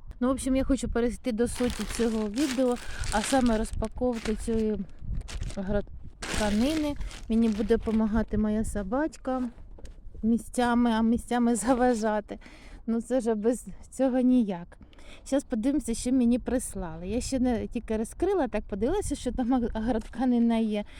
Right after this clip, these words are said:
Ну, нічого не доставала ще, не виймала. Так, виймаємо агротканину. Замовляла шириною вісімдесят, е, сантиметрів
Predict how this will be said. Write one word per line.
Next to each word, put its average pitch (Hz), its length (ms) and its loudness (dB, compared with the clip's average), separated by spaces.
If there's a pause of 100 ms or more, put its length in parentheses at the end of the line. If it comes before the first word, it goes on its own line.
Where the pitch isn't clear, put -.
(160)
Ну, 254 140 4
нічого 269 440 4
не 247 140 4
доставала 226 840 0
ще, 330 220 -2
не 226 160 2
виймала. 208 580 0 (800)
Так, - 520 -4
виймаємо 240 460 4
агротканину. 202 920 0 (1160)
Замовляла 254 600 2
шириною 240 800 2 (960)
вісімдесят, 220 840 0
е, 202 460 0
сантиметрів 240 840 -2